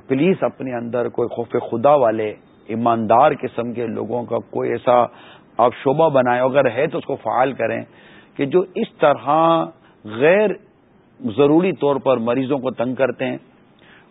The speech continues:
اور حاجت نہیں ہوتی، پھر بھی ان کے ساتھ علاج کا ایسا معاملہ کرتے ہیں کہ ان کا بل زیادہ بن جاتا ہے، پریشانی بڑھ جاتی ہے، جعلی ادویات کے ذریعے اور اس طرح کی چیزوں کے ذریعے جو دھوکہ فریب،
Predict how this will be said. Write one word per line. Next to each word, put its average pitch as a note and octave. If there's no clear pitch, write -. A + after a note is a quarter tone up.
اور C3
حاجت C#3
نہیں D#3
ہوتی، D3
پھر C#3+
بھی E3
ان C#3
کے C#3+
ساتھ C3+
علاج B2+
کا C#3+
ایسا C3+
معاملہ A#2+
کرتے C3+
ہیں C3
کہ B2+
ان A#2+
کا A2+
بل A2+
زیادہ B2
بن B2+
جاتا B2
ہے، A#2+
پریشانی B2+
بڑھ C3
جاتی A#2+
ہے، A2+
جعلی A#2+
ادویات A#2
کے C3+
ذریعے A#2
اور A2+
اس -
طرح C3
کی C#3+
چیزوں B2
کے A#2
ذریعے A#2
جو C3
دھوکہ D3
فریب، C#3